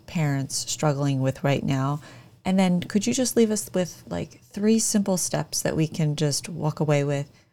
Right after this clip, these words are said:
I love everything that you've said s-, so far, and yet maybe someone's listening, and then whatever you can give us,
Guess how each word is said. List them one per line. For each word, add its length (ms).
I 60
love 320
everything 460
that 180
you've 120
said 280
s-, 80
so 640
far, 420
and 140
yet 220
maybe 200
someone's 380
listening, 400
and 160
then 280
whatever 280
you 200
can 100
give 140
us, 200